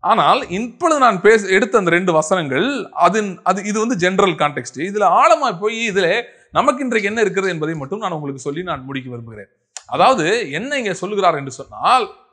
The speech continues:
பெரிய அழிவு வந்தது, எல்லார் மேலும் அழிவு வந்தது, ஆனால் நோவாவின் குடும்பம் பேழைக்குள் இருந்தது, காக்கப்பட்டது. இப்ப இது நான் சொன்னது போல இது ஒரு பழைய ஏற்பாட்டு சம்பவம்.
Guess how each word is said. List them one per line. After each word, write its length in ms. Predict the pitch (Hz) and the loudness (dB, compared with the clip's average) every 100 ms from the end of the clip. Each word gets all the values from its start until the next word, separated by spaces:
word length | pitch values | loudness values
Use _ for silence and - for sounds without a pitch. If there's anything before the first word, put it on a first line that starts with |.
| _ _ _ _ - | _ _ _ _ -2
பெரிய 400 | 156 269 320 285 | 0 4 4 6
அழிவு 240 | 269 269 | 6 2
வந்தது, 400 | 226 190 160 123 | 2 0 0 2
எல்லார் 360 | 151 226 285 302 | 4 8 8 6
மேலும் 240 | 320 311 | 4 4
அழிவு 240 | 254 240 | 2 0
வந்தது, 580 | 175 135 113 170 285 254 - - | -4 -6 -4 -2 0 -2 -6 0
ஆனால் 400 | 143 160 208 185 | 2 4 2 2
நோவாவின் 460 | 214 247 226 202 | 0 2 0 0
குடும்பம் 440 | 165 156 147 226 196 | -4 -4 -4 -6 -4
பேழைக்குள் 380 | 160 170 170 139 | 0 0 -2 -6
இருந்தது, 560 | 131 123 127 254 - _ _ _ _ 190 | -10 -10 -6 -6 -8 _ _ _ _ 2
காக்கப்பட்டது. 560 | 196 175 139 123 113 98 _ _ _ - | 4 2 0 -10 -16 -18 _ _ _ -2
இப்ப 340 | 285 247 202 311 254 196 - | 0 4 4 4 2 -2 -2
இது 540 | 233 277 277 311 233 | 0 2 0 -2 0
நான் 180 | 202 214 | 0 2
சொன்னது 280 | 208 262 202 | 0 -2 0
போல 180 | 208 | 2
இது 100 | 247 | 2
ஒரு 100 | 196 | 2
பழைய 220 | 170 208 233 | 4 4 4
ஏற்பாட்டு 240 | 185 156 | 2 -2
சம்பவம். 520 | 143 131 120 214 240 | -6 -6 -4 -4 -6